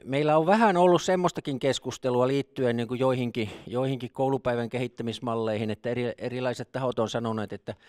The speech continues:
no mehän voidaan ajaa siihen koulun viereen koulupäivän päätteeksi bussia ja viedä ne lapset sitten harrastamaan sitä meidän sanomaa asiaa.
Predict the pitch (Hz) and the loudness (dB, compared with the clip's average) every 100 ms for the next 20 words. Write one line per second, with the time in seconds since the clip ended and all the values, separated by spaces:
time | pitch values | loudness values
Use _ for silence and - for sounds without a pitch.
0 | - - 120 139 151 139 139 135 135 143 | -20 -12 -4 0 2 4 4 2 0 2
1 | 131 - 123 123 131 127 120 127 123 110 | 2 0 -4 -4 -2 -2 -2 -2 0 -2
2 | 113 123 110 113 110 104 123 - 107 - | -2 -4 -2 -2 -4 -4 -4 -4 -10 -8
3 | 123 120 113 104 113 104 101 101 113 - | -10 -8 -4 -2 -2 -4 -4 -4 -6 -8
4 | - 101 - 113 110 101 104 101 - 123 | -14 -14 -8 -4 -4 -6 -8 -8 -6 -2
5 | 143 120 101 104 95 95 92 92 - 87 | -2 -2 -4 -4 -6 -8 -10 -10 -12 -14
6 | 82 | -16